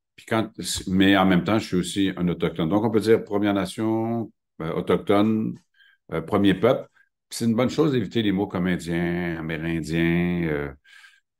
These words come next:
Indigène, on dit souvent ça en France. C'est, c'est pas dans le langage tellement. En anglais, ils disent Indigenous, euh, qui est comme le terme le plus populaire actuellement.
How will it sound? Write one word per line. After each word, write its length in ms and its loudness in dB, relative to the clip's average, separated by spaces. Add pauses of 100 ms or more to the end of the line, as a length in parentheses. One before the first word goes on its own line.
(140)
Indigène, 680 4
on 120 6
dit 120 -2
souvent 300 0
ça 180 0
en 60 0
France. 800 -6
C'est, 300 -8
c'est 160 -6
pas 100 2
dans 120 2
le 60 4
langage 380 2
tellement. 280 2
En 100 6
anglais, 320 6
ils 100 4
disent 340 -2
Indigenous, 800 -4 (880)
euh, 180 0
qui 180 -6
est 40 -2
comme 200 0
le 100 2
terme 220 2
le 100 2
plus 120 -12
populaire 440 0
actuellement. 580 -2